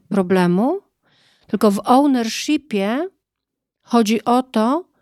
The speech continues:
by przejąć odpowiedzialność, niezależnie od tego, czy w jakikolwiek sposób ja, jako część tej organizacji, przyczyniłem się do powstałego problemu.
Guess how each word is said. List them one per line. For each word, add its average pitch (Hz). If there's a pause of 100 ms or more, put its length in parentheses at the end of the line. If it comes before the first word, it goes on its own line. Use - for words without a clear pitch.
(200)
by 214
przejąć 269
odpowiedzialność, 220
niezależnie 240
od -
tego, 208 (300)
czy 240
w 214
jakikolwiek 262
sposób -
ja, 226 (1080)
jako 220
część 254
tej 247
organizacji, 214
przyczyniłem 240
się 202 (640)
do 202 (580)
powstałego 196 (680)
problemu. 190